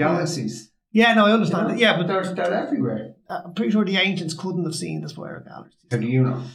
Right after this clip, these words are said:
Speaker 2: Well, the
Speaker 1: Well,
Speaker 2: sure
Speaker 1: there'd
Speaker 2: they
Speaker 1: be no
Speaker 2: hadn't
Speaker 1: light
Speaker 2: got
Speaker 1: pollution.
Speaker 2: telescopes and
Speaker 1: There was no light pollution.
Speaker 2: Well, that's true as well.
Speaker 1: Yeah.
Speaker 2: Yeah, yeah, yeah. And there would have been no air pollution, uh, you
Speaker 1: Yep.
Speaker 2: know, so it would have been clearer skies.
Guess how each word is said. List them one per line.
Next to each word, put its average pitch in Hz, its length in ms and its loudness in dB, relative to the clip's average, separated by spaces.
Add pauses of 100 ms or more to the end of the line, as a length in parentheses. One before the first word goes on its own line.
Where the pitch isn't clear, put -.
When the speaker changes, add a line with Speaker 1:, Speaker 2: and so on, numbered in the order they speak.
(720)
Speaker 2:
Well, 62 340 -12 (160)
the - 160 -14
Speaker 1:
Well, 196 220 4
Speaker 2:
sure 196 100 4
Speaker 1:
there'd 190 40 2
Speaker 2:
they 180 100 0
Speaker 1:
be 190 60 4
no - 60 4
Speaker 2:
hadn't 208 220 4
Speaker 1:
light 175 200 4
Speaker 2:
got 185 140 2
Speaker 1:
pollution. 151 200 4
Speaker 2:
telescopes 165 720 -2
and 151 180 -8
Speaker 1:
There 135 100 -6
was 147 320 -4
no 170 160 2
light - 280 0
pollution. 131 380 -4
Speaker 2:
Well, 127 80 -6
that's - 240 -8
true 175 280 -2
as 151 120 -2
well. 175 100 -2
Speaker 1:
Yeah. 208 360 0
Speaker 2:
Yeah, 240 300 -8
yeah, 120 260 -6 (300)
yeah. 233 340 -2
And 208 100 4
there 208 80 6
would 208 100 6
have 202 60 4
been 196 140 2
no 185 160 6
air 208 180 4
pollution, 185 680 0
uh, 160 160 -4
you 156 120 2
Speaker 1:
Yep. 180 80 2
Speaker 2:
know, 175 160 0
so 175 200 -4
it 180 60 -2
would 190 120 -4
have 180 100 -4
been 156 100 -4
clearer 214 380 0
skies. 180 580 -4